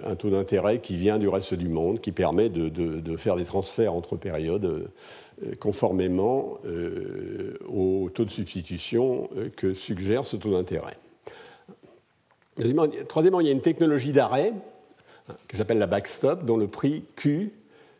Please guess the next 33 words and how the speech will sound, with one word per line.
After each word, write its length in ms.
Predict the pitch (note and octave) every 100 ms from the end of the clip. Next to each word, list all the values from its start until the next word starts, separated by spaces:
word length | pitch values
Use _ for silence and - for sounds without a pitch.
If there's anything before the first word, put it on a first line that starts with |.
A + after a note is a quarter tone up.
| _ -
euh, 220 | G#2 G2+ G2+ -
est 120 | C3+
donné. 360 | C3+ A#2 E2+ - - - _ _ _ _ _ _ _ _ - -
Alors, 180 | - F2+
donc, 160 | A2+ -
je, 180 | C#3
je 120 | - C3+
vais 40 |
vous 100 | D3
mettre 280 | E3 D#3+ -
ici. 560 | B2+ - C#3 B2+ A2 F#2+ - - -
Alors, 120 | G2+ A2+
ici, 200 | A#2 F#3
vous 40 |
voyez 220 | D3+ F3
ce 140 | G3+ E3
diagramme. 480 | C3+ A2 F2+ F2
Qu'est-ce 180 | F#2+ E3
qu'il 80 | -
y 40 | E3
a 20 |
sur 140 | D3
le 80 | B2
diagramme ? 260 | A2+ G2 F#2
Il 20 |
y 40 |
a 60 | G2
quatre 220 | - F3
parties 320 | - - -
dans 120 | A#2
le 40 | F#2
diagramme, 440 | F2 F2+ D2 D#2
hein. 80 | F#2